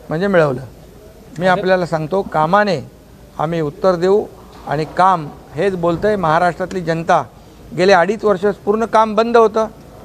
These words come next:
काम ठप्प होतं, या महाराष्ट्रामध्ये पूर्ण negativity होती. आमचं सरकार आल्यानंतर मी आणि देवेंद्रजीने जे कामाचा धडाका सुरू केला, एक positivity निर्माण झाली आहे, एक, अ,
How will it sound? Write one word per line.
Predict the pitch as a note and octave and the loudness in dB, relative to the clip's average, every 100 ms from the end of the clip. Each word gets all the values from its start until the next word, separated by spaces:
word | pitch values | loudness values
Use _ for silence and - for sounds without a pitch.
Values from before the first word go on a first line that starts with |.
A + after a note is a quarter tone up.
| - - | -6 0
काम | G#3 G#3+ | 0 2
ठप्प | G#3+ A3 B3 | -2 0 4
होतं, | A#3 A3+ A#3 A3+ - - - E3 | 4 2 -2 -4 -20 -20 -10 2
या | G3 | 2
महाराष्ट्रामध्ये | G3+ F3 G#3 G#3 A3 A3 G#3+ | 4 2 2 2 -2 -2 -2
पूर्ण | - A#3+ | -2 -2
negativity | A#3 G3 G3 A#3+ C4 C4 B3+ | -2 -2 0 0 0 -2 2
होती. | G#3+ F3 D#3 C#3+ - - - D#3 | 2 2 -4 -10 -18 -20 -8 -2
आमचं | E3 F3 B3 | 0 2 4
सरकार | A3+ G#3+ A#3+ | 4 2 2
आल्यानंतर | A3 G#3 G#3+ G3 E3 E3+ A3 | 4 4 2 -2 -4 -2 0
मी | G3 G#3+ | 0 0
आणि | A3+ A3 | 0 0
देवेंद्रजीने | F#3 F#3+ G3+ G3+ F#3+ G3 G#3+ | -2 -2 0 -2 -2 -4 -2
जे | G3 | -4
कामाचा | F#3+ E3 F3+ G3+ G3 | 0 0 0 0 0
धडाका | D#3 F#3+ G#3 | 2 0 0
सुरू | F3 F3+ | -4 -4
केला, | E3+ D#3+ F3+ F#3+ - - - | -4 0 0 0 -6 -12 0
एक | A#3 - | 0 0
positivity | F#3+ F#3 G#3+ A#3 C4 C4 C4+ - | 0 0 0 -4 -6 -4 -6 -8
निर्माण | - F#3 G3 A#3+ B3 | -8 -4 -2 -2 2
झाली | A3 G#3+ | 2 2
आहे, | G#3+ G#3+ - - - - - - - | 0 -2 -14 -20 -20 -20 -20 -4 2
एक, | A3+ | 4
अ, | A3+ | 4